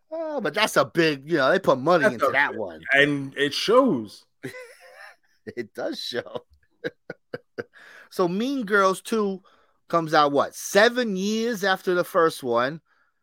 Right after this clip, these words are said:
Speaker 1: 'Cause they love doing this.
Speaker 2: Yeah.
Speaker 1: It was, it, uh, even though it wasn't made with that in mind, it did premiere on A B C Family.
Speaker 2: Oh,
Speaker 1: And then,
Speaker 2: really?
Speaker 1: uh,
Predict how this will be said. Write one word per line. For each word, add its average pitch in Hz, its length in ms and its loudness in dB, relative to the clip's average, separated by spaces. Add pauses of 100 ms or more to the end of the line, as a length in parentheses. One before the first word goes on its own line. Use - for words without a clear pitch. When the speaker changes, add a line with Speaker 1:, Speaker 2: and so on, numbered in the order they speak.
(360)
Speaker 1:
'Cause 107 560 -6
they 120 160 -2
love 139 380 0
doing 175 280 -2
this. 139 400 -8 (240)
Speaker 2:
Yeah. 131 200 0
Speaker 1:
It 151 140 0
was, 151 480 -2 (140)
it, 147 300 -2
uh, 131 420 0 (600)
even 190 220 -4
though 214 120 0
it 208 60 -4
wasn't 196 320 -4
made 202 400 -8
with 165 180 -8
that 180 160 0
in 170 100 -4
mind, 202 280 -2
it 135 120 -6
did 165 180 0
premiere 175 360 -4
on 165 200 -4
A 170 120 -4
B 180 160 -10
C 202 200 -8
Family. 170 640 -10 (760)
Speaker 2:
Oh, 214 120 -8
Speaker 1:
And 120 180 -8
then, 160 140 0
Speaker 2:
really? 123 120 0
Speaker 1:
uh, 117 260 2